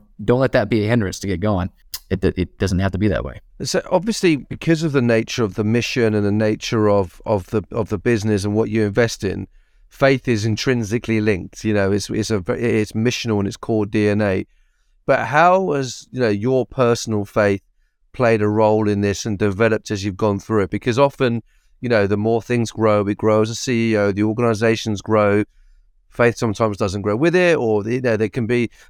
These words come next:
Speaker 2: there can be that real, in some people's lives, there can be a challenge or even a kind of disconnect between faith and, and business. So what's that journey kind of
Speaker 1: Right.
Speaker 2: looked like for you over the last few years?
Speaker 1: Yeah, my faith has really grown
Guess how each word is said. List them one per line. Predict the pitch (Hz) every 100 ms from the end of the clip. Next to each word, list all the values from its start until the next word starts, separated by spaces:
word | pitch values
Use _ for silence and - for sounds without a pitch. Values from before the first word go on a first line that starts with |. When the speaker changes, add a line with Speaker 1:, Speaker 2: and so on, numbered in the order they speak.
| -
Speaker 2:
there | 120
can | 127
be | 107
that | 127 113
real, | 113 139 139 - _ _ _
in | 123
some | - 143 156
people's | 165 156 160
lives, | 160 175 147
there | 117
can | 117
be | 117
a | 110
challenge | - 135 139 156 123
or | 123
even | 135 123
a | 107 -
kind | 131 120
of | -
disconnect | 139 - - 110 87
between | - 98 110 101
faith | - 110 107
and, | 107 101 - - _ -
and | 117 104
business. | 131 107 104 95
So | 127 123
what's | 160 208
that | 202 160
journey | - 151 143 123
kind | - 131
of | 113
Speaker 1:
Right. | 117
Speaker 2:
looked | -
like | 120 123 -
for | 120
you | 123 113
over | 98
the | 104
last | 104 101 -
few | 104
years? | 104 104 98 - - _ -
Speaker 1:
Yeah, | 107 107 95 92 - _
my | 110 104
faith | 101 - 127 123 104 98 - _ -
has | 98 95
really | 107 104
grown | 90 80 73 65 71